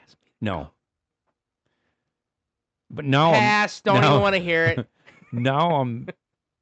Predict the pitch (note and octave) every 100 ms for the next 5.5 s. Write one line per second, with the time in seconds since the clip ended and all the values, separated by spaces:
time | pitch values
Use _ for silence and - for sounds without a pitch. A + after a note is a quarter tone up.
0 | _ - C#3 - - D#3+ C3 G2 _ -
1 | B2 B2 D3 C3+ D#3 F3+ D3+ - C#3+ G2+
2 | - - - D#3 C#3+ F#2 - _ _ A2+
3 | G2+ G#2+ _ _ _ _ G#2+ F#2+ F#2 D#3
4 | D#3+ D3+ - B2 C3+ C#3 C3+ B2+ - B2+
5 | A#2 G2+ A#2 A2+